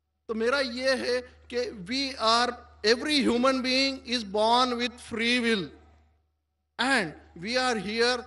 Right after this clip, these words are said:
to test for the life to come hereafter। ये एक प्रिंसिपल है सर, मुझे एक्सेप्ट है, मुझे कोई क-, इसमें ये नहीं है।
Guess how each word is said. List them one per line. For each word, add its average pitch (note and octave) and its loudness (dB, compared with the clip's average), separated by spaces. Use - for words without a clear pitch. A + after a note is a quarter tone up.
to A3 -4
test B3 2
for A3+ -2
the A3 -2
life G#3+ 2
to A3+ -6
come G3+ 2
hereafter। E3 -2
ये C4 -2
एक C4+ -6
प्रिंसिपल G#3+ -4
है C#3+ -8
सर, C3 -14
मुझे A3+ 0
एक्सेप्ट A#3+ 0
है, A#3 6
मुझे G#3+ 0
कोई G#3+ 0
क-, F#3+ -4
इसमें F#3 -6
ये E3+ -4
नहीं D#3 -6
है। C3+ -12